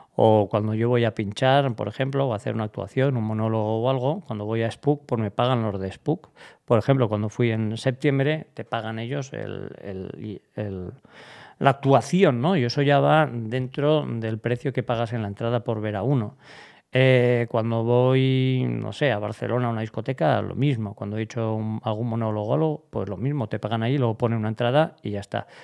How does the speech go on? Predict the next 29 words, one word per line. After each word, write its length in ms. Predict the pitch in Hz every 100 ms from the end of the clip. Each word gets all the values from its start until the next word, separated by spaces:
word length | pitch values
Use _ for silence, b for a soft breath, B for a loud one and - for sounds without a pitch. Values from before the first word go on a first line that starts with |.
| B
Cuando 220 | - 123 135
haces 200 | 165 151
un 120 | 156
evento 800 | 147 175 139 110 107 107 107 104
por 160 | - 113
ti 140 | -
mismo, 400 | 147 151 127 151
que 80 | 139
este 160 | 131 143
evento 380 | 143 139 156
se, 180 | 135 120
se, 640 | 110 - - 110 110 110 B B B B B _
es 220 | - 156 -
para 440 | 147 151 160 151 - _ _ _ _ _ _ _ _ _ _
ver 280 | - 131 143
si 100 | 139
soy 200 | 139 143
capaz 320 | 143 135 160
de 140 | 135 117
reunir 340 | 104 107 127
algo 220 | 127 127
de 100 | 131
gente 420 | 127 143 123 143 147
y 80 | 120
a 40 |
la 140 | 110
próxima 420 | 113 117 - 131 120
ya 220 | 117 123
haríamos, 640 | - 113 120 117 120 113